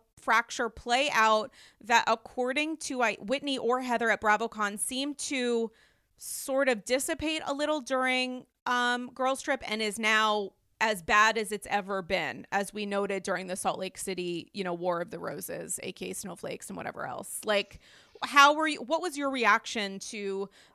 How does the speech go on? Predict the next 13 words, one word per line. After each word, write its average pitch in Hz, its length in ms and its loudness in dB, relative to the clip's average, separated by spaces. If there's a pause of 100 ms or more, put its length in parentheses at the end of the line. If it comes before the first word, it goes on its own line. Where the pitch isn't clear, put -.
(120)
the 190 580 4
most 220 340 -4
recent 214 420 -6
fight 208 460 2
and 202 160 -4
the - 140 0
argument 208 840 0
and 196 480 -6
what 214 360 -2
appears 226 500 -2
to 240 120 -8
be 214 140 -4
the 185 360 2